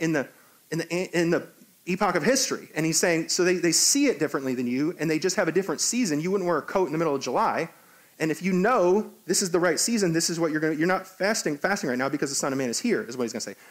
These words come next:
Jesus answers them, "How can you be guests of the bridegroom? How can you be alongside the guests of a dude about to get married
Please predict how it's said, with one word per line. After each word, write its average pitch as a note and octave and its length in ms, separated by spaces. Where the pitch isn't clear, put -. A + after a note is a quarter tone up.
Jesus G#3 260
answers F#3 240
them, C3 220
"How A#3+ 180
can C4+ 140
you C4 100
be A3 120
guests G#3+ 520
of D#3 140
the D3 100
bridegroom? C3 720
How G#3 140
can B3 100
you B3+ 60
be A#3+ 100
alongside G#3 640
the D#3 80
guests D#3 480
of D3 80
a C3 80
dude D#3 440
about D3+ 260
to D3+ 40
get C#3+ 200
married B2 400